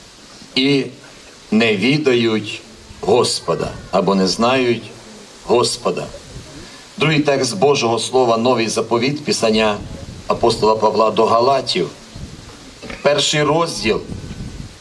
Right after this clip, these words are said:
з третього вірша. «Благодать вам і мир від Бога, Отця нашого і Господа Ісуса Христа,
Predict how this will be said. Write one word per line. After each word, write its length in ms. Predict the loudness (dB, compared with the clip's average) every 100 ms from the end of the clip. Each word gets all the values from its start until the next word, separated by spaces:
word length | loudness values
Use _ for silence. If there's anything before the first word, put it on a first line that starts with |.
| -20 -20 -18 -12
з 80 | -2
третього 360 | 0 4 4
вірша. 360 | 2 2 2 2
«Благодать 720 | 2 2 2 2 2 0 0
вам 320 | 0 0 0 -4 -6 -2
і 140 | 2
мир 380 | 2 2 2 0
від 220 | -2 -2
Бога, 600 | -2 2 2 2 0 -4 -8 -20 -20 -20 -20 -4
Отця 460 | -2 0 0 0 2
нашого 640 | 2 0 0 2 2 0 -4 -18 -20 -20 -20 -20 -10 -2
і 120 | 2
Господа 680 | 4 4 0 0 2 2 0
Ісуса 560 | -4 -2 0 0 0 0
Христа, 540 | 0 -2 -2 -2